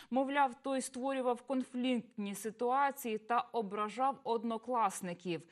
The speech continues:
Все це, кажуть, продовжувалося майже три роки. До прикладу, хлопець намагався зірвати благодійний ярмарок, на якому збирали кошти для Збройних сил України, і перекидав те, що було на столах. Або ж, е, власне, на звинувачення в образах відповідав щось на кшталт:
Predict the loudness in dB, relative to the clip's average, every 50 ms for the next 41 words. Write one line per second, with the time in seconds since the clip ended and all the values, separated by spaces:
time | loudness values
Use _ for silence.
0 | -18 -18 -18 -18 -14 -12 -6 -2 -2 -2 0 -2 -2 0 2 2 2 0 -2 -4
1 | -4 -2 0 0 2 0 0 -2 -2 0 0 -2 -2 -2 -4 -2 -2 0 -2 -2
2 | 0 0 -2 -2 -2 -2 0 0 2 2 2 2 2 0 -2 -4 -6 -6 -4 -4
3 | -4 -2 -2 -2 -2 -2 -2 -4 -4 -4 -2 -4 -4 -4 -6 -6 -6 -6 -6 -4
4 | -2 0 0 -2 -2 -2 -4 -4 -4 -2 -4 -2 -2 2 4 4 4 4 4 0
5 | -6 -6 -4 -4 -4 -4 -4 -4 -2 -2 -2 -2 -2 -2 -2 0 2 4 4 4
6 | 2 0 -4 -4 -4 -4 -4 -6 -6 -4 -2 -2 -2 -2 -4 -4 -4 -4 -2 0
7 | 2 2 2 0 -2 -2 0 0 0 0 -2 -4 -4 -4 -4 -4 -2 0 0 0
8 | -2 -4 -4 -2 0 0 0 0 -2 -4 -4 -6 -6 -4 -4 -2 -4 -4 -2 -4
9 | -2 -2 -2 -4 -4 -4 -4 -4 -4 -4 -4 -4 -2 -2 -2 -2 -2 -2 -2 -2
10 | -2 -2 -2 -6 -6 -6 -4 -4 -2 -2 -2 -2 -2 -2 -2 -4 -6 -4 -4 -2
11 | -2 -4 -6 -10 -14 _ -18 -16 -14 -12 -12 -14 -12 -2 -2 -2 0 0 -2 -2
12 | 0 2 2 2 2 2 0 0 -2 -2 -4 -2 -2 -2 -4 -4 -2 0 0 2
13 | 0 0 -2 -6 -4 -2 -2 -2 -2 -2 -2 0 0 2 2 2 4 4 4 4
14 | 2 -2 -8 -6 -6 -4 -2 -2 -2 -2 -2 -2 -2 0 0 2 2 2 2 0
15 | -2 -4 -2 -4 -4 -4 -4 -4 -4 -2 -2 -2 0 2 2 2 2 0 -4 -10
16 | -2 -2 -2 -2 -2 -4 -4 -4 -4 -4 -6 -10 -2 2 2 4 4 2 -2 -8